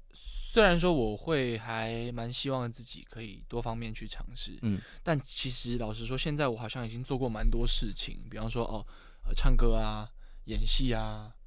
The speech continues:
Speaker 1: 做舞台啊，
Speaker 2: 啊。
Speaker 1: 这些你都做过。那目前的我还没有想要再去做创新，原因是因为我想要把这些东西先做得更好。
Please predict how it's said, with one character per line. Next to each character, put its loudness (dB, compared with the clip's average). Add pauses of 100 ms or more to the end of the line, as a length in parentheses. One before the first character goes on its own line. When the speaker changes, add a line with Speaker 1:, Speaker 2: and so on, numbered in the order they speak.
(140)
Speaker 1:
做 6
舞 12
台 12 (240)
啊， 0
Speaker 2:
啊。 0
Speaker 1:
这 2
些 4
你 -4
都 4
做 2
过。 -4 (460)
那 2 (600)
目 6
前 0
的 0
我 -6
还 -4
没 -10
有 -2
想 -4
要 -4
再 0
去 -6 (400)
做 4
创 2
新， -2
原 -4
因 0
是 0
因 2
为 2
我 0
想 -2
要 0
把 -6
这 -6
些 -2
东 -2
西 -4
先 0
做 -2
得 -6
更 -6
好。 -12